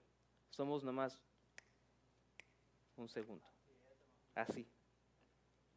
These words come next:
Un suspiro. Encontré un poema en internet. <laughs> De hecho, lo leí hace mucho. Era una canción que alguien había hecho en inglés. Y lo busqué, lo busqué para, para traducirlo. Digo,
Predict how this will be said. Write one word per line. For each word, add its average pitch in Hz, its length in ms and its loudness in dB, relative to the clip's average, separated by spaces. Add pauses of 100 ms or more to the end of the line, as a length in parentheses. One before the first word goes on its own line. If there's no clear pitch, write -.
(140)
Un 147 160 0
suspiro. 135 600 -4 (1120)
Encontré 135 420 6
un 180 80 6
poema 165 420 10 (140)
en 131 80 0
internet. 127 500 4 (640)
<laughs> - 720 -4
De 156 60 4
hecho, 160 220 4
lo 143 80 8
leí 151 240 8
hace 185 180 6
mucho. 151 300 4
Era 170 80 8
una 165 100 8
canción 143 480 2 (420)
que 139 120 6
alguien 139 260 8
había 131 160 6
hecho 139 140 0
en 135 100 2
inglés. 120 480 4 (320)
Y 147 80 2
lo 156 100 10
busqué, 156 600 8
lo 139 100 8
busqué 139 380 4
para, 117 440 6
para 120 280 4
traducirlo. 165 580 2
Digo, 160 300 -2